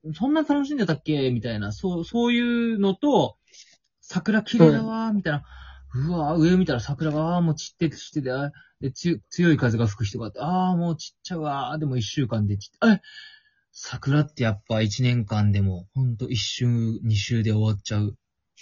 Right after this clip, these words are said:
Speaker 1: 儚いなー。お酒を飲んで過ごした時間も、儚いなー、みたいな。それで、そこがなんかマッチして花見っていうのになってんじゃね？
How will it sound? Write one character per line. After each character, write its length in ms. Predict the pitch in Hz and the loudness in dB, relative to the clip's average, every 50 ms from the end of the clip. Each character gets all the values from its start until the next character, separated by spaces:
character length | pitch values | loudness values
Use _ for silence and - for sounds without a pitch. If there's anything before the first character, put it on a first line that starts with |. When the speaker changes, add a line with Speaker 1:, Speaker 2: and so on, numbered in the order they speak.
| - - | -20 -16
Speaker 1:
儚 400 | - - 104 101 113 110 117 113 | -10 -8 -4 -2 0 2 2 2
い 60 | 107 | 2
な 520 | 101 104 107 107 110 113 110 113 117 123 - | 2 2 2 2 0 0 -2 -2 -4 -6 -8
ー。 40 | _ _ _ _ _ _ _ _ _ - | _ _ _ _ _ _ _ _ _ -6
お 80 | - 104 | -4 -2
酒 260 | 107 113 98 110 117 | 0 0 0 2 2
を 80 | 113 113 | 2 2
飲 180 | 120 135 143 | 2 2 2
ん 100 | 135 127 | 2 2
で 360 | 113 113 110 107 107 101 98 - _ _ _ _ _ - | 2 2 0 0 0 -2 -4 -6 _ _ _ _ _ -8
過 60 | 117 | -4
ご 120 | 110 113 | -2 -2
し 60 | 107 101 | -2 -2
た 80 | 113 | -2
時 140 | 104 104 107 | -2 -2 -2
間 240 | 104 127 113 104 104 | -2 0 2 2 2
も、 240 | 104 101 98 98 - _ _ _ _ _ _ _ | 2 2 -2 -4 -8 _ _ _ _ _ _ _
儚 420 | - - 117 104 127 127 123 120 | -6 -4 -2 2 2 2 4 4
い 60 | 113 | 4
な 280 | 110 113 117 120 120 123 | 2 4 4 4 4 2
ー、 20 | |
み 120 | 120 110 101 | 2 0 -2
た 120 | 98 92 | -2 -6
い 80 | 90 - | -8 -10
な。 160 | - - - _ _ _ _ _ _ _ _ _ _ _ _ _ | -14 -16 -18 _ _ _ _ _ _ _ _ _ _ _ _ _
そ 260 | - - - - 262 | -20 -12 -4 0 0
れ 140 | 285 330 339 | 2 2 4
で、 380 | 330 381 381 330 202 110 - _ _ _ _ _ _ _ _ _ _ _ _ _ _ _ _ _ _ _ _ | 4 4 6 4 4 2 -2 _ _ _ _ _ _ _ _ _ _ _ _ _ _ _ _ _ _ _ _
そ 200 | - - - 247 | -14 -8 -8 -8
こ 160 | 240 - 339 359 | -4 -2 0 4
が 160 | 370 359 370 | 4 6 6
な 120 | 381 359 | 6 4
ん 80 | 349 226 | 4 4
か 100 | - 127 | 2 4
マ 160 | 131 147 160 | 4 4 4
ッ 60 | 156 | 4
チ 140 | - - 117 | 0 -4 -4
し 60 | 101 | -2
て 100 | - 104 | 0 0
花 300 | 101 98 - 147 139 135 | 0 2 4 4 6 6
見 100 | 139 143 | 6 6
っ 100 | 143 - | 4 2
て 100 | - 117 | 2 2
い 80 | 110 110 | 2 4
う 20 | |
の 80 | 107 104 | 4 4
に 40 | 98 | 4
な 80 | 101 101 | 2 2
っ 40 | |
て 100 | 104 - | 0 0
ん 40 | 107 | 0
じ 80 | 101 98 | 0 0
ゃ 40 | 95 | 0
ね？ 200 | 101 110 135 | -2 -4 -6